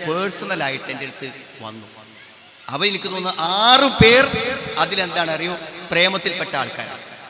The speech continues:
ആറ് പെൺകുട്ടികൾ ഇപ്പോൾ already എന്താണ് പ്രേമമുള്ളവരാണ്. അവരാ ക്ലാസ് കഴിഞ്ഞ് അത് ബോധ്യപ്പെട്ട് തിരുത്തി അതിന്ന് പിൻവാങ്ങാനും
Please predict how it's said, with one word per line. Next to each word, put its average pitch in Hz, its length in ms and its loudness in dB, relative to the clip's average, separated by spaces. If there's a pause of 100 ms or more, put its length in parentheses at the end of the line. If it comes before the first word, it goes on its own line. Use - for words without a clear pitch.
(380)
ആറ് 320 480 8 (100)
പെൺകുട്ടികൾ 247 580 4 (380)
ഇപ്പോൾ 285 380 2 (420)
already 202 460 -2 (600)
എന്താണ് 160 280 -2 (100)
പ്രേമമുള്ളവരാണ്. 165 840 -4 (260)
അവരാ 247 260 -4
ക്ലാസ് 220 520 -8
കഴിഞ്ഞ് 190 320 -4 (120)
അത് 175 160 2
ബോധ്യപ്പെട്ട് 196 840 2 (120)
തിരുത്തി 175 480 0 (420)
അതിന്ന് 196 220 2
പിൻവാങ്ങാനും 196 840 2